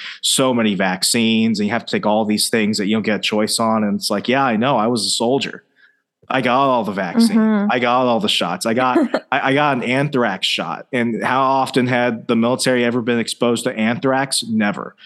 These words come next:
Speaker 1: No, no
Speaker 2: <laughs>
Speaker 1: U S soldier has ever been exposed to anthrax. They went ahead and said that Saddam Hussein in the nineties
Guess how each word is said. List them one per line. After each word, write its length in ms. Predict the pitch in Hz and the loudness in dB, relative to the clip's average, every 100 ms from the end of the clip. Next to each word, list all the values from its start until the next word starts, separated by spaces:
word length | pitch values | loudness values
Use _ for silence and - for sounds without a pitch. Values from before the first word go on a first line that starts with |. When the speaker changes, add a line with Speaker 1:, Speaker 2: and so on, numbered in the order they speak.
| - _ - - - | -20 _ -10 -10 -6
Speaker 1:
No, 420 | 131 220 135 147 | -2 2 2 2
no 220 | - 139 | 2 4
Speaker 2:
<laughs> 20 | 147 | 4
Speaker 1:
U 160 | 156 | 2
S 100 | 143 | 2
soldier 360 | - 127 120 123 | 2 2 2 0
has 200 | 120 - | 0 -2
ever 220 | 127 127 120 | -2 0 0
been 180 | 123 | 0
exposed 560 | 117 - - 110 113 110 | 0 -2 -2 0 0 -2
to 140 | 117 | -4
anthrax. 680 | 104 104 95 95 78 62 - | -2 0 0 -2 -2 -2 -2
They 80 | 104 | 0
went 160 | 110 117 | 2 2
ahead 180 | 117 | 2
and 100 | 117 | 0
said 180 | 110 113 | 0 0
that 60 | - | -2
Saddam 400 | - 104 110 127 | -2 0 0 0
Hussein 400 | 131 120 117 120 | 0 0 0 2
in 140 | 117 | 0
the 40 | 110 | 2
nineties 460 | 107 107 107 107 | 2 2 0 -2